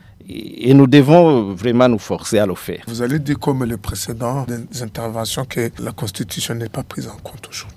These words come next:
Speaker 1: C'est prise en compte d'un côté ou pas.
Speaker 2: Mhm.
Speaker 1: Euh, pour moi, l'important, c'est qu'on a déjà cette Constitution et qu'il y a des bons articles qui donnent, euh, des droits et libertés à la population,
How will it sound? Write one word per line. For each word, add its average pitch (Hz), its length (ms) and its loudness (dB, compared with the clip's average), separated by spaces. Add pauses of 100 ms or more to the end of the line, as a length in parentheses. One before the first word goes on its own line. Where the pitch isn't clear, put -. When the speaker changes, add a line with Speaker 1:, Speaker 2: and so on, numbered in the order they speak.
(120)
Speaker 1:
C'est - 540 -4
prise 180 300 2
en 117 140 6
compte 151 640 0
d'un 131 340 4
côté 117 380 -4
ou 101 200 -8
pas. - 180 -16 (200)
Speaker 2:
Mhm. 143 60 -8 (600)
Speaker 1:
Euh, - 200 -2 (100)
pour 214 180 4
moi, 151 260 10
l'important, 120 460 4
c'est 123 160 -4
qu'on 135 220 0
a 135 80 4
déjà 107 260 -2
cette 101 280 -12
Constitution - 640 -16 (440)
et 110 120 0
qu'il - 200 2
y - 20 12
a 135 60 10
des 120 160 4
bons 127 340 6
articles 104 560 -2
qui - 140 -10
donnent, 120 380 2
euh, 87 520 -4 (440)
des 107 200 -2
droits 117 440 6
et 110 100 2
libertés 90 500 -6
à 87 40 -4
la 85 100 -8
population, - 680 -8